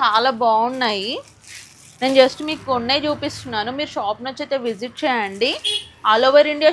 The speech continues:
షిప్పింగ్ కూడా ఉంటది. షిప్పింగ్ ఛార్జెస్ అనేది ఎక్స్ట్రా అవుతుందండి. మీ ఏరియాని బట్టి ఛార్జెస్ అనేది డిఫరెంట్ డిఫరెంట్గా ఉంటాయి. ఈ మొత్తం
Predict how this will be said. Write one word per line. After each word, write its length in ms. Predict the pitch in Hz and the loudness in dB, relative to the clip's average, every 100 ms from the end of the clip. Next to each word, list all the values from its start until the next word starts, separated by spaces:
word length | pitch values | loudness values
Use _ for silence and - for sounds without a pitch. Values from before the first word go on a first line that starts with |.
| 320 | 2
షిప్పింగ్ 360 | - 269 277 285 | -8 -8 -6 0
కూడా 160 | 285 277 | 0 0
ఉంటది. 300 | 233 220 254 320 | -4 -6 -4 -6
షిప్పింగ్ 340 | 220 - 269 277 | -8 -12 -14 -6
ఛార్జెస్ 340 | 302 269 302 277 | -6 -4 -6 -6
అనేది 240 | 254 254 269 | -8 -4 -4
ఎక్స్ట్రా 300 | 220 - 240 233 | -4 -4 2 2
అవుతుందండి. 600 | 226 220 202 196 196 262 392 - - 226 | 0 -6 -6 -6 -4 -4 -4 -10 -12 0
మీ 80 | 269 277 247 | 4 6 6
ఏరియాని 340 | 247 311 302 277 | 4 4 4 2
బట్టి 240 | 262 302 302 | 0 -4 2
ఛార్జెస్ 420 | 226 220 - 294 | 4 2 0 -2
అనేది 260 | 269 262 285 254 | -2 -4 -8 -8
డిఫరెంట్ 300 | 247 254 240 | -10 -10 -10
డిఫరెంట్గా 460 | 240 247 240 247 247 233 | -6 -6 -6 -2 -2 -2
ఉంటాయి. 420 | 202 208 196 247 415 - - - 254 | -4 -2 -2 -2 -4 -10 -20 -12 -8
ఈ 40 | 269 | 0
మొత్తం 340 | 254 240 311 | 0 2 2